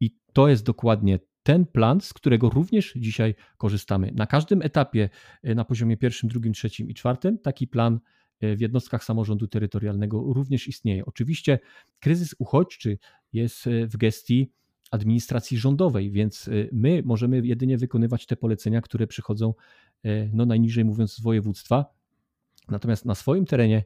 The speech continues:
mamy również plany dotyczące ewakuacji, które są chociażby, y, tożsame z tym, z czym borykamy się teraz, czyli z taką masową,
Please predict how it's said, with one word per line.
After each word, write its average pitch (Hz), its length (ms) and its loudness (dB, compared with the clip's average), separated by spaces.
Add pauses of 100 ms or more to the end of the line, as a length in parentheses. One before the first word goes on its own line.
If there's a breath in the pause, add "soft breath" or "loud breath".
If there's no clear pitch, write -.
(100)
mamy 120 240 0
również 113 300 -2
plany 110 280 -2
dotyczące 101 560 -4 (260 soft breath)
ewakuacji, 170 640 -2
które 123 260 -2
są 113 260 -2 (360 soft breath)
chociażby, 113 540 -2 (460)
y, 101 40 -6
tożsame 107 480 -4
z - 100 -16
tym, 101 240 -2 (140)
z - 120 -20
czym 101 160 -10
borykamy 101 380 -2
się - 120 -10
teraz, 104 280 -6
czyli 101 220 -6
z - 60 -16
taką 107 240 -6
masową, 98 460 -4